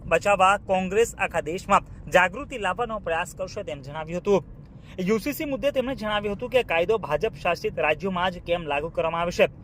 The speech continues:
સદર કાયદો દરેક ધર્મની સંસ્કૃતિને અસર કરનાર બની રહેશે. દેશમાં આજે કેટલીક તાકાતો છે જે સંવિધાન સાથે છેડછાડ કરી રહ્યા છે.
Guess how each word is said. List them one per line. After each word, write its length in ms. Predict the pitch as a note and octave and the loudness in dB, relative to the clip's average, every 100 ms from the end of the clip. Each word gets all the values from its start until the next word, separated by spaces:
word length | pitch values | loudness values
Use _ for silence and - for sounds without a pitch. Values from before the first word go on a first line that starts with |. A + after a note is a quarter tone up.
| - - | -18 -4
સદર 280 | - F#3+ B3 | 2 4 6
કાયદો 360 | G#3+ G3 A3 | 4 4 4
દરેક 360 | A3 E3+ G#3 G#3 | 4 2 2 -2
ધર્મની 460 | C3+ D3+ F#3+ F#3+ G#3 | -8 -6 -4 -4 -6
સંસ્કૃતિને 680 | - E3 D#3+ A#3 G3+ F3+ F#3+ | -4 -4 -4 -10 -8 -8 -8
અસર 320 | E3+ - G3+ | -8 -4 -2
કરનાર 360 | D#3 D3+ C#3+ | -2 -2 -2
બની 240 | C3+ C3+ D#3+ | -2 -2 0
રહેશે. 280 | E3 - F3+ - - - - | 0 4 2 2 -16 -16 0
દેશમાં 400 | G#3 A3 B3+ C4+ | 4 4 2 0
આજે 200 | G#3+ A#3+ | 2 2
કેટલીક 380 | A3+ - A3 A3+ | 0 0 0 2
તાકાતો 420 | F3 E3+ G#3 G#3 | 2 2 2 0
છે 160 | G#3 A#3+ A#3+ - - | 2 2 2 -8 -4
જે 100 | E3+ | -2
સંવિધાન 540 | - F3 A3 G#3 G3+ | 0 -2 0 -2 -2
સાથે 400 | E3+ G#3 G3 F#3+ | 0 0 4 4
છેડછાડ 680 | G3+ - - G3+ A#3+ - F3+ | 2 -2 0 6 6 4 0
કરી 180 | D#3 D3+ | 0 -6
રહ્યા 240 | D3+ E3 E3+ | -4 -2 4
છે. 180 | A3 | 4